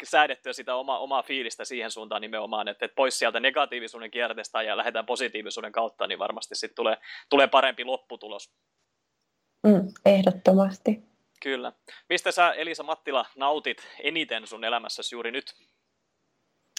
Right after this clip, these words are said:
Speaker 2: Mm, no kyllä mä nautin siitä, että mä saan itse päättää mun aikataulut.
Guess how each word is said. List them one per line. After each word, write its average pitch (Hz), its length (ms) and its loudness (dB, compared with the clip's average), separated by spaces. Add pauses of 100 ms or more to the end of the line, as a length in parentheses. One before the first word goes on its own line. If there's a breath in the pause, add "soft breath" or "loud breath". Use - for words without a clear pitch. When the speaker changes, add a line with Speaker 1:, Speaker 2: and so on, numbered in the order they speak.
(960 soft breath)
Speaker 2:
Mm, 240 440 12 (120)
no 247 140 10
kyllä 285 140 12
mä 262 140 10
nautin 269 460 8
siitä, 208 540 6 (420)
että 190 240 6
mä 190 100 10
saan 190 240 6
itse 214 260 8 (180)
päättää 185 480 8
mun 170 440 6 (480)
aikataulut. 214 760 6